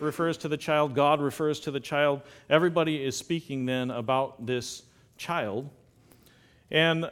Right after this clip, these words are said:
I think that there is significance there in answering the question, "What does it mean, God with us?" And we're gonna answer that question first now through looking at a series of Israel's feasts. They look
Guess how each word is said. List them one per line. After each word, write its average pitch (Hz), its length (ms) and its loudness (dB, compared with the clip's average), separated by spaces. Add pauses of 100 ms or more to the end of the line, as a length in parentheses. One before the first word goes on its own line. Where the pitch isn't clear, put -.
(360)
I 131 60 -2
think 196 300 -2
that 170 160 -2
there 156 160 4
is - 120 -4
significance 160 680 -2
there 143 260 2
in 127 260 -4
answering 143 540 -4
the 120 100 -4
question, 120 720 -6
"What 151 220 -2
does 143 180 -2
it 135 140 -6
mean, 120 460 -4
God 117 400 -4
with 120 240 -2
us?" - 400 -12
And 131 100 -4
we're 143 80 2
gonna 151 140 4
answer 185 400 2
that 160 260 2
question 151 540 0 (240)
first - 680 4
now 139 300 2
through 147 400 -2
looking 151 420 -4
at 127 380 -4
a 120 80 -8
series 156 560 -4
of 113 160 -8
Israel's 120 460 -4
feasts. 98 440 -10
They 117 140 -2
look 143 360 0